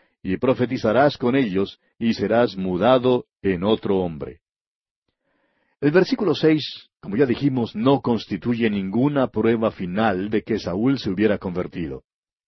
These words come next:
Creemos que Saúl nunca se convirtió. Es posible que parezcamos muy contrarios a Saúl, pero vamos a decirle por qué, amigo oyente. No nos estamos basando en el material que ya hemos estudiado en cuanto a él,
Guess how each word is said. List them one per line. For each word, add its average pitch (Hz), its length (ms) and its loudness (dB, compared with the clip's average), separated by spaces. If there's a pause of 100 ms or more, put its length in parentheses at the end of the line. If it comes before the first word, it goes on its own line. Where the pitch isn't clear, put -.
(460)
Creemos 160 420 4
que 135 80 2
Saúl 123 340 2
nunca 160 320 2
se 110 140 -6
convirtió. 87 640 -6 (800)
Es 85 120 -6
posible 117 600 -2
que 87 460 -4 (140)
parezcamos 104 840 0
muy 110 240 0
contrarios 107 600 -2
a 98 80 -4
Saúl, 101 360 0 (260)
pero 160 180 6
vamos 220 300 2
a 160 100 2
decirle 139 480 2
por 104 260 0
qué, 127 120 4
amigo 98 220 -2
oyente. 80 380 -8 (640)
No 165 140 0
nos 170 160 2
estamos 139 460 0
basando 123 480 0
en 117 80 0
el 104 80 0
material 95 480 0
que 92 140 -6
ya 104 100 2
hemos 107 240 -4
estudiado 104 600 0
en 92 100 -4
cuanto 98 280 -4
a 98 80 2
él, 117 160 0